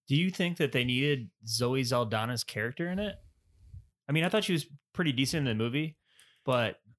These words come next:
do you think that her, she, her character was necessary in order for him to travel back in time?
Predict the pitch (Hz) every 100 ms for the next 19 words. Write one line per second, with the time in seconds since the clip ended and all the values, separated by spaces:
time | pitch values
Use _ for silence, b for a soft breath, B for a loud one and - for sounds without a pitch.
0 | _ _ - 156 151 147 147 143 - -
1 | - 156 - - 165 - 160 143 156 147
2 | 151 120 123 123 123 131 117 113 120 123
3 | 117 - 117 107 - _ _ - - 151
4 | 139 143 127 120 127 113 110 127 113 98
5 | 95